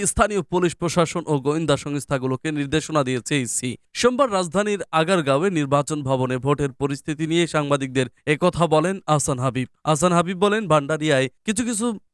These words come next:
মিসক্রিয়েন্ট দুষ্কৃতকারী গতকাল রাতে সিসি ক্যামেরার কেবল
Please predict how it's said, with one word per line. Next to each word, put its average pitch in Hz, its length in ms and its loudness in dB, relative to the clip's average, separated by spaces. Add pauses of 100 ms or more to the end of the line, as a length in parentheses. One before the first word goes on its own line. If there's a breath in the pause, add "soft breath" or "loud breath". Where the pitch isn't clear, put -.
(120)
মিসক্রিয়েন্ট 208 720 4 (420)
দুষ্কৃতকারী 151 760 2
গতকাল 151 380 2
রাতে 131 280 2
সিসি 139 280 -8
ক্যামেরার 123 420 0
কেবল 143 240 4